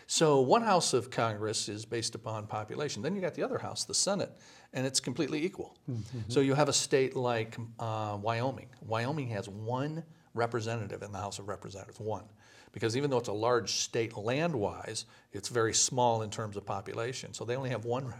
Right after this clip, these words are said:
Speaker 1: <laughs> representative in,
Speaker 2: Hmm.
Speaker 1: in Congress. But they have two senators,
Speaker 2: Yeah.
Speaker 1: just like California does,
Speaker 2: Yeah.
Speaker 1: or just like, like Michigan does. And so, uh, th-, they set that up, uh, so that it would restrain the power of the states, but it also restrains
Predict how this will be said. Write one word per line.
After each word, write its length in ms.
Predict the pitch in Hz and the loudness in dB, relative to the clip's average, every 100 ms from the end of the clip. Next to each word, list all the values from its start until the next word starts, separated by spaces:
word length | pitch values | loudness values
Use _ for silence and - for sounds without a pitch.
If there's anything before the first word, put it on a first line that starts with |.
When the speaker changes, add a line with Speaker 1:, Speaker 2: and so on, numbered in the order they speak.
| - | -14
Speaker 1:
<laughs> 180 | - - | -16 -4
representative 720 | 107 110 104 117 135 98 98 | -4 -2 -2 -2 -2 -6 -4
in, 120 | 131 | -4
Speaker 2:
Hmm. 180 | 98 98 | -4 -8
Speaker 1:
in 60 | 104 | -6
Congress. 320 | 127 180 - - - - - | -4 -4 -6 -12 -18 -20 -4
But 100 | 160 | 2
they 80 | 165 | 2
have 100 | 160 | 2
two 160 | - 208 | 2 4
senators, 580 | 190 220 120 - - - _ | 6 6 2 -2 -12 -14 _
Speaker 2:
Yeah. 160 | 143 123 113 - | -4 -4 -6 -4
Speaker 1:
just 200 | - 131 | -2 4
like 120 | 147 | 4
California 500 | 147 147 - 156 135 | 6 4 6 4 2
does, 300 | 87 - - - - | -4 -8 -12 -14 -8
Speaker 2:
Yeah. 120 | 127 | -8
Speaker 1:
or 60 | 101 | -8
just 340 | 95 143 - | 0 0 4
like, 400 | 139 120 123 - | 4 2 -2 -6
like 220 | 120 113 | -4 -4
Michigan 400 | 120 117 110 101 | -2 -4 -4 -8
does. 240 | 95 - - - - - - | -10 -12 -16 -18 -20 -20 -6
And 140 | 127 | 0
so, 720 | 127 - 165 147 143 135 123 123 | 2 8 10 12 12 10 6 2
uh, 320 | 117 117 104 | 2 2 0
th-, 160 | 107 107 | -2 -4
they 180 | 113 113 | 0 0
set 360 | - 208 220 214 | 2 2 4 8
that 240 | 185 170 | 10 10
up, 360 | 113 101 - - | 8 4 0 -6
uh, 160 | 120 110 | -4 -2
so 380 | - - 143 139 | 2 6 6 6
that 400 | 127 120 120 - | 6 6 4 0
it 160 | 117 123 | -4 0
would 280 | 113 104 - - | 0 0 -8 -8
restrain 600 | 107 - - 147 151 160 | -6 -6 -4 0 2 2
the 80 | 147 | 0
power 220 | 147 123 | 2 2
of 60 | 104 | 0
the 60 | |
states, 340 | - 214 - - | -2 -2 -2 0
but 140 | 127 | 0
it 100 | 117 | 2
also 340 | 170 254 - 165 | 0 0 2 2
restrains 640 | 113 - 110 101 107 - | 0 -4 -4 -6 -6 -10